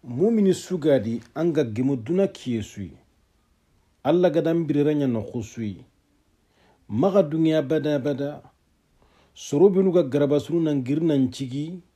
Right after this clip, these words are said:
Gelli anka holle munga nanti wa simmene dome. Aga ga birene ka hokibe nogondi. Na garaba sundi na denge kane.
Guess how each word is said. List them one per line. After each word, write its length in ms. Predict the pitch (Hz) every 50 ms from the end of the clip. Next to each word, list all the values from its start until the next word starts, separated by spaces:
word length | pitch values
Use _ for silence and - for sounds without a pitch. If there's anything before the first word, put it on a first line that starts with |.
| _ _ _ _ _ _ _ _ _ _ _ _ - -
Gelli 640 | 98 98 139 143 151 160 170 190 202 202 202 - - -
anka 380 | 180 196 208 202 202 - 165
holle 440 | 147 147 170 180 175 175 165 160 156
munga 400 | 139 147 151 160 160 156 151 143
nanti 320 | 135 131 131 127 127 131 135
wa 120 | 151 165
simmene 640 | 156 - - - - - 208 208 196 175 156 147 139
dome. 520 | 113 104 107 147 147 139 117 92 82 - - _ _ _ _ _ _ _ _ _ _ _ -
Aga 220 | 127 147 190 202
ga 140 | 175 190 170
birene 380 | 151 151 180 185 185 196 190 - -
ka 120 | - 156
hokibe 440 | 131 147 175 - - 185 165 160 156
nogondi. 480 | 139 135 113 131 131 120 101 82 - - _ _ _ _ _ _ _ _ _ _ _ -
Na 280 | 110 113 123 139 143 143
garaba 420 | 117 107 127 147 156 165 165 160 -
sundi 320 | - - 175 180 196 208
na 180 | 190 185 165 151
denge 460 | 127 151 151 165 175 175 170 - -
kane. 440 | - 190 190 170 135 104 87 -